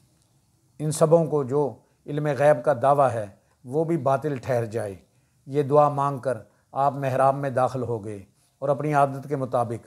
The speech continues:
अपनी लाठी यानी छड़ी की टेक लगाकर इबादत में खड़े हो गए और इसी हालत में आपकी वफ़ात हो गई।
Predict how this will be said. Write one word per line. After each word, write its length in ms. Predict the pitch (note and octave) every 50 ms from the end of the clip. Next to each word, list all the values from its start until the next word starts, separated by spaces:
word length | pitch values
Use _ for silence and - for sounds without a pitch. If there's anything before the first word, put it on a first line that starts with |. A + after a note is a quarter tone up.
| _ _ _ _ _ _ _ -
अपनी 260 | C3+ B2+ C#3 D3 D3+
लाठी 600 | C#3+ C3 C3+ C3+ C#3 - - D#3+ D3 C#3 D#3 D3 - _ _ _ _ _ _ _ _ C3
यानी 220 | C#3 C#3+ C#3+ B2+
छड़ी 320 | A#2+ - D3+ D#3 E3 D#3+
की 140 | C3+ D3 C#3
टेक 440 | A#2+ - D3+ D3 D3 C#3+ C#3+ _ _ _ _ _ _ _ _ _ _ _ _ _ _ _ B2+
लगाकर 520 | C#3 C3 C#3 D3 D3 C#3+ - C3+ A2 G2 - - _ _ _ _ _ -
इबादत 440 | C3 B2+ C3+ C#3+ C3+ C3+ C3 -
में 120 | C#3 D3 C3
खड़े 200 | - D3+ D#3 D3+
हो 180 | B2 A#2 A#2+ G#2+
गए 240 | G2 G#2+ G2+ F#2+ - _ _ _ _ _ _ -
और 100 | D3+ D3
इसी 280 | C#3+ C3+ - - D#3+ D3
हालत 460 | A#2+ B2+ C3 C3+ C#3 C#3 - A#2+ - B2
में 340 | C3 C3+ B2+ A#2+ G#2 G2 - _ _ _ _ _ _ _ -
आपकी 680 | C#3 C#3+ C#3+ C#3+ C#3 - - D3 C#3+ C3 B2 - _ _ _ _ _ _ _ _ _ _ _ _ B2+
वफ़ात 480 | C#3 C3+ - C3+ C3+ C#3 D3 C#3+ A#2
हो 160 | A2+ B2+ B2 G#2+
गई। 280 | G2+ A2+ G#2+ G2+ G2